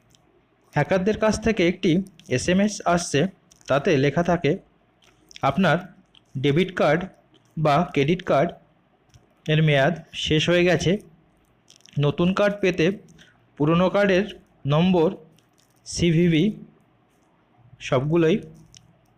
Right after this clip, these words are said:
দিতে হবে।" তো সেটি দেওয়ার পর শুরু হচ্ছে দ্বিতীয় পর্বের কাজ। দ্বিতীয় পর্বে আপনার WhatsApp-এ একটি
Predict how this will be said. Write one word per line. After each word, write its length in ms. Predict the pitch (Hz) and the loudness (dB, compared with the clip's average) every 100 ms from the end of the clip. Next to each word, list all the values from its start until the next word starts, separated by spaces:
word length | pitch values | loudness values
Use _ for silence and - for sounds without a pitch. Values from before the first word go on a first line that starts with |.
| - | -6
দিতে 200 | 143 185 | -4 0
হবে।" 320 | 175 131 175 - _ _ _ _ _ _ _ _ _ | 2 2 0 -2 _ _ _ _ _ _ _ _ _
তো 400 | 165 151 190 - - _ _ _ _ _ _ - | 0 2 0 -4 -20 _ _ _ _ _ _ -12
সেটি 260 | - 165 190 | -4 0 0
দেওয়ার 300 | 151 151 190 | 2 2 2
পর 280 | 190 160 208 _ _ _ _ _ _ _ - - | 0 -2 -4 _ _ _ _ _ _ _ -18 -8
শুরু 260 | 170 180 | 0 2
হচ্ছে 340 | 196 196 160 185 | 2 0 -2 0
দ্বিতীয় 420 | 170 143 147 170 | 0 -2 0 0
পর্বের 380 | 170 165 165 151 - _ _ _ _ - | 2 0 2 -2 -4 _ _ _ _ -4
কাজ। 340 | 139 147 - - _ _ _ _ _ _ _ _ _ _ _ | 0 0 -2 -16 _ _ _ _ _ _ _ _ _ _ _
দ্বিতীয় 280 | 147 147 185 | -2 0 0
পর্বে 440 | 190 190 156 196 - _ - | 2 2 2 0 -4 _ -6
আপনার 300 | 139 180 170 | -2 0 2
WhatsApp-এ 540 | 147 160 - 190 202 | 2 0 0 0 0
একটি 280 | 190 - | -2 -2